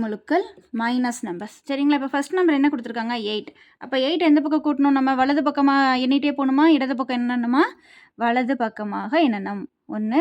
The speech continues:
ரெண்டு, மூணு, நாலு, அஞ்சு, ஆறு, ஏழு, எட்டு. எட்டு கிட்ட இருக்கும், சரிங்களா? அடுத்த நம்பர் என்னது? மைனஸ் பன்னெண்டு. மைனஸ் பன்னெண்டு குறை முழுக்கள், அதனால நம்ம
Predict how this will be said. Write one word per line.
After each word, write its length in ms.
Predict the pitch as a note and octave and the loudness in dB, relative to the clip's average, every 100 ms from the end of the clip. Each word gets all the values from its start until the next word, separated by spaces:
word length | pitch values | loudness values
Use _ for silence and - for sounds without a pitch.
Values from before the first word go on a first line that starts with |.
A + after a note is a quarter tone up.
| E4+ | 0
ரெண்டு, 220 | A3 G#3+ C#4+ A#3 | -2 -2 0 0
மூணு, 200 | A3 C#4+ C4 | 0 2 2
நாலு, 260 | G#3+ G#3+ D4+ A#3+ | 2 -6 -4 -4
அஞ்சு, 280 | G#3 C4 D4 G#3+ | -4 -2 -2 -2
ஆறு, 200 | A3+ C#4+ G#3+ | -2 -2 -2
ஏழு, 160 | A3+ E4 A3 | -2 0 0
எட்டு. 200 | - - _ _ _ _ - A3+ | -4 -18 _ _ _ _ -14 -12
எட்டு 140 | - A#3 | -8 -8
கிட்ட 120 | G#3 D4 | -4 -2
இருக்கும், 240 | A#3+ - _ _ _ | -4 -8 _ _ _
சரிங்களா? 320 | D4 D#4+ E4 | 2 6 8
அடுத்த 220 | D4+ E4 F4 | 6 6 6
நம்பர் 200 | E4+ D#4 | 6 8
என்னது? 260 | D4+ D4 D4+ D#4+ D#4 - A#3 | 6 6 2 0 -2 -6 -2
மைனஸ் 440 | B3+ C4+ C#4 C#4+ A3+ | 2 4 2 0 -4
பன்னெண்டு. 420 | A3 G#3 G#3+ A3 G3 - _ _ B3 | -6 -6 -6 -6 -8 -14 _ _ -4
மைனஸ் 300 | C4 C#4+ D4 | 4 4 6
பன்னெண்டு 280 | C#4 C4+ F#4+ D4+ | 4 4 2 2
குறை 140 | C4+ C#4 | 4 4
முழுக்கள், 360 | C4 A#3 C#4+ G4+ | 4 2 0 0
அதனால 280 | D4 B3 C4+ | 0 0 0
நம்ம 120 | C4 | 0